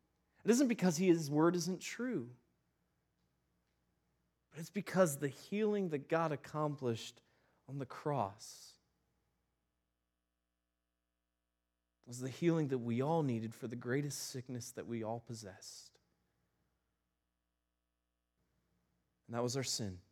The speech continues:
And what God calls us to, as a result of that sin being dealt with and us experiencing hope and forgiveness and grace in Jesus,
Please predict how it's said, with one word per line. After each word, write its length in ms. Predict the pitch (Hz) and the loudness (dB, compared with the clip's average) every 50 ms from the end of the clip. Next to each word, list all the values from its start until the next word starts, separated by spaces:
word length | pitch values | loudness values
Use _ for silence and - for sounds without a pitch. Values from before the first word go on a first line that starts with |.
| _ _ _ _ _ _ _ _ _ _ _ _ _ _ _ _ _ _ _ _ _ _ _ _ _ _ _ _ _ _ _ _ _ _ _ _ _ _ _ _ _ _ _ _ _ _ _ _ _ _ _ _ _ _ _ _ _ _ _ _ _ _ _ _ _ _ | _ _ _ _ _ _ _ _ _ _ _ _ _ _ _ _ _ _ _ _ _ _ _ _ _ _ _ _ _ _ _ _ _ _ _ _ _ _ _ _ _ _ _ _ _ _ _ _ _ _ _ _ _ _ _ _ _ _ _ _ _ _ _ _ _ _
And 80 | - 135 | -10 -10
what 140 | 135 131 139 | -10 -6 -2
God 320 | 151 156 190 220 196 165 | 2 4 4 4 4 2
calls 500 | - - - - 160 156 175 185 185 - | -4 -14 -10 -2 2 4 4 4 2 -2
us 200 | 202 196 - - - - | -6 -6 -8 -8 -8 -6
to, 240 | 196 202 208 220 - _ _ _ _ _ _ _ _ _ _ _ _ _ _ _ _ _ _ _ _ _ _ _ _ _ _ _ _ _ _ _ - | -6 -6 -6 -8 -12 _ _ _ _ _ _ _ _ _ _ _ _ _ _ _ _ _ _ _ _ _ _ _ _ _ _ _ _ _ _ _ -4
as 140 | - 139 127 143 | -2 -2 0 2
a 40 | |
result 400 | 135 131 123 104 135 156 170 185 | 2 2 2 6 8 10 10 10
of 100 | 160 139 | 8 8
that 200 | 139 143 147 - | 6 6 6 6
sin 400 | - - - - 151 156 170 175 | 2 -2 -2 0 2 2 2 2
being 300 | 165 151 156 156 147 120 | 2 2 2 4 4 2
dealt 280 | 98 110 117 151 - - | 4 6 6 6 6 4
with 220 | 180 185 196 180 - - - _ | 2 -2 -2 -2 -8 -16 -20 _
and 120 | - 123 127 | -8 -2 -2
us 160 | 156 - - | -2 0 -2
experiencing 680 | 151 - - - - - 143 143 170 175 - 160 135 120 | -4 -4 -4 -6 -2 0 0 2 2 0 0 -2 -6 -4
hope 340 | - 135 147 180 202 - | 0 2 2 2 2 0
and 120 | 135 127 120 | -4 -6 -6
forgiveness 500 | - 123 113 123 143 165 180 170 - - | -6 -6 0 0 0 0 0 -4 -4 -6
and 120 | 127 120 | -8 -4
grace 320 | 123 120 123 156 170 - - | 0 0 0 0 0 -4 -6
in 120 | 127 123 | -10 -10
Jesus, 640 | 120 113 127 131 - - - - - - - - - | -6 -4 -4 -4 -4 -8 -14 -14 -14 -18 -20 -20 -20